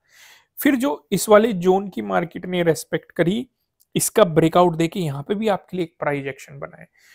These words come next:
तो यानी कि मार्केट ने आपको कहीं मोमेंटम्स आज दिए हैं, बहुत सारी अपॉर्चुनिटीज दी है, इसलिए शांति से बैठना बहुत जरूरी होता है।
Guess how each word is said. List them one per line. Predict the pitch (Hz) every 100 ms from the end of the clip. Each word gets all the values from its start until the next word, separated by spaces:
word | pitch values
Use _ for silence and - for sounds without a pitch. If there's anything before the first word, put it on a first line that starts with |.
| _ 226
तो |
यानी | 220 233
कि | 226 226
मार्केट | 165 165 170 214
ने | 214
आपको | 208 180 _ - 214 233 _
कहीं | 175 180 196 196
मोमेंटम्स | 170 151 156 160 - 196 190 - -
आज | 156 151 151
दिए | 147 151
हैं, | 147 185 185 160
बहुत | 156 165
सारी | 175 160 165
अपॉर्चुनिटीज | - 156 - 156 151 190 165
दी | 160 156
है, | 147 190 262 _ - _ -
इसलिए | 196 - 262
शांति | 233 - 180 190 202 214
से | - 170
बैठना | 147 139 156 180
बहुत | 165 143 156 151
जरूरी | 147 143 160
होता | 151 143 143
है। | 165